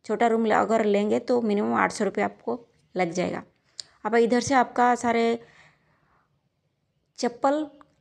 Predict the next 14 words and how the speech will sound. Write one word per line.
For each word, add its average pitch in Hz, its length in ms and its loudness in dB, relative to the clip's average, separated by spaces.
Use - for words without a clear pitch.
लगेज, 226 560 0
मोबाइल 247 300 4
सब 254 340 -4
कुछ 247 160 -2
छोड़ 220 220 0
के 311 200 -2
आप 208 120 -6
जा 190 200 0
सकते 202 280 -6
हैं। 349 240 -4
लॉकर 202 220 -4
का 240 140 0
फैसिलिटी 214 440 -2
है। 294 140 -2